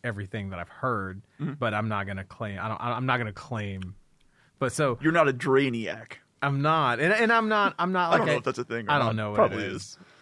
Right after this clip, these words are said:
Speaker 1: Um, but I feel like Doctor Dre is a great producer and a great composer, and he just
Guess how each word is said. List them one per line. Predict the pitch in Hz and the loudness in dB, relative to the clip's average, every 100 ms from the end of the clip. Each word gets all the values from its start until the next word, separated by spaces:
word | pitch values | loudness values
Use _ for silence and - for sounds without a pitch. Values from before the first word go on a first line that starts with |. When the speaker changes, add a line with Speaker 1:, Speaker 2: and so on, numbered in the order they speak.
| - | -2
Speaker 1:
Um, | 123 117 104 104 117 _ _ _ _ _ _ _ _ - - _ - | 0 0 -2 -6 -8 _ _ _ _ _ _ _ _ -16 -16 _ -10
but | 113 151 160 139 - _ _ _ _ _ _ _ _ _ _ _ _ _ _ _ _ _ - | -6 -2 -2 -2 -6 _ _ _ _ _ _ _ _ _ _ _ _ _ _ _ _ _ 0
I | 151 | 0
feel | 147 214 226 | 2 2 2
like | 190 156 | 2 2
Doctor | 160 156 127 | 0 0 -4
Dre | 123 131 120 110 104 - | -2 0 0 -2 -6 -8
is | 120 104 | -8 -6
a | |
great | 104 104 127 131 135 - _ _ _ _ - | -8 -6 -2 0 -2 -6 _ _ _ _ -10
producer | 143 117 117 151 151 175 165 160 151 _ _ | -6 -4 0 0 0 0 0 -2 -6 _ _
and | 135 117 | -8 -6
a | |
great | 104 131 123 - | -4 -4 -4 -6
composer, | 110 98 131 143 131 135 131 - | -14 -8 -2 0 0 -2 -2 -4
and | 135 123 107 | -4 -4 -4
he | - 151 156 156 | -2 0 0 -2
just | - 135 117 - | -2 -2 -2 -8